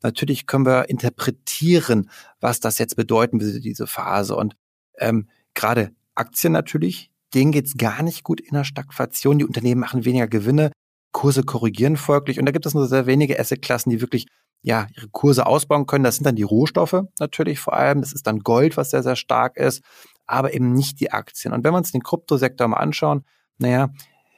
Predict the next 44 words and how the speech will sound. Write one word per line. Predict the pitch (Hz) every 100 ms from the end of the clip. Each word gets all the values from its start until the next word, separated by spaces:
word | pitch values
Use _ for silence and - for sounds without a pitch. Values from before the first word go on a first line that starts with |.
| _ _ _ _
der | 123 127
reagiert | 127 120 147 139
ja | 131
am | 117
ehesten | 139 143 139
so | 127
wie | 123
die | 120 127 -
Tech-Aktien, | - 156 139 - - 107
wie | 101
die | 143
Innovationswerte | 117 117 - 117 143 156 - 123 123 135
eben, | - 120
die | 117
wir | 113
kennen. | - 117 127
Und | - 117 _
die, | 135 151 147 -
denen | - 131 107
ging's | 135 160
ja | 120
generell | 120 107 131
schon | 143 160
mal | 156
nicht | 143
gut | - 160
durch | 147
die | 143
hohe | 131 147
Inflation, | 147 143 139 - 147
auch | -
in | 135
letzter | 131 - 131
Zeit. | - 131 135 - _ _ _ _
Und | - 135 135
den, | 127 131 127 _ _ _ _ -
für | 131
die | 120
ist | 143 -
der | 113
Ausblick | 147 160 - 123
einer | 117 104
Stagflation | - - - 110 123
auch | 120